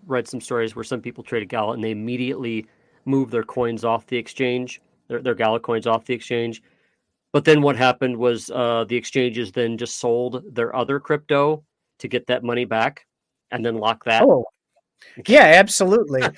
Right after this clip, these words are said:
Speaker 1: <laughs>
Speaker 2: They're, they're not gonna be at risk. That
Speaker 1: They've seen,
Speaker 2: exchange
Speaker 1: they've seen this shit happen before. And, and
Speaker 2: Yes.
Speaker 1: had, had you had no other, had that person not had any other coins in their account, th-, their account would have been suspended at that point.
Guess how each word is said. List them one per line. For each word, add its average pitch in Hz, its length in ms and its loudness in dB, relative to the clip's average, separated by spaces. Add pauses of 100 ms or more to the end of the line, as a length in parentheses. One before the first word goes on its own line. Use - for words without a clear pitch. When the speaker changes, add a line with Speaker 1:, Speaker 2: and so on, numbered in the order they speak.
Speaker 1:
<laughs> - 200 -20
Speaker 2:
They're, 220 380 8
they're 240 320 8
not 220 260 4
gonna 220 160 0
be 202 400 -4
at 175 300 2
risk. 165 360 0
That 165 140 4
Speaker 1:
They've 185 140 -2
seen, 175 600 4
Speaker 2:
exchange 165 160 -2 (260)
Speaker 1:
they've 170 220 4
seen 196 340 0
this 190 180 0
shit 185 220 -4
happen 165 420 0
before. 156 360 0
And, 135 100 0
and 143 280 -2
Speaker 2:
Yes. 170 200 6
Speaker 1:
had, 190 200 4 (300)
had 175 220 0
you 190 80 0
had 175 240 0
no 180 180 0
other, 190 180 0
had 156 180 -4
that 170 180 -6
person 165 260 -8
not 151 160 -2
had 143 160 -6
any 147 240 -4
other 139 200 -4
coins 135 360 -8
in 127 80 -10
their 123 120 -4
account, 123 420 -2 (360)
th-, 143 220 -2
their 135 260 0
account 135 300 -6
would 127 100 -4
have 113 60 -8
been 117 80 -8
suspended 113 520 -10
at 113 120 -16
that 113 180 -12
point. - 200 -14